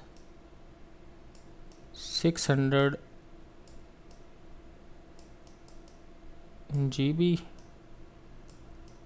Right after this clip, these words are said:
सिक्स हंड्रेड जी बी and this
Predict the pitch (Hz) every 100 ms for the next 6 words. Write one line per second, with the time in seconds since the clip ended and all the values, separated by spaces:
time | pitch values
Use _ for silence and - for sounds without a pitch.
0 | - - - - 160 - - 139 139 135
1 | 135 139 - - - - - - - -
2 | - - - - - - - - - -
3 | - - - - - - - - - -
4 | - - - - - 143 143 139 131 147
5 | 160 170 170 156 - - 143 143 143 131
6 | 131 135 - 151